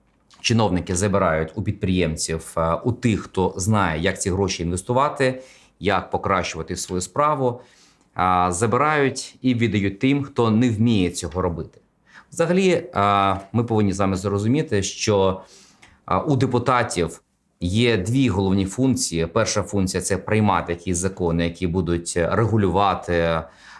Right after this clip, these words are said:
а, на користь якоїсь компанії, на користь їхніх власників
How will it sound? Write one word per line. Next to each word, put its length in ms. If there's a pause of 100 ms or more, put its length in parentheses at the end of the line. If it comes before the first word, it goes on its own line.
(120)
а, 100
на 120
користь 480
якоїсь 360
компанії, 640
на 100
користь 440
їхніх 360
власників 640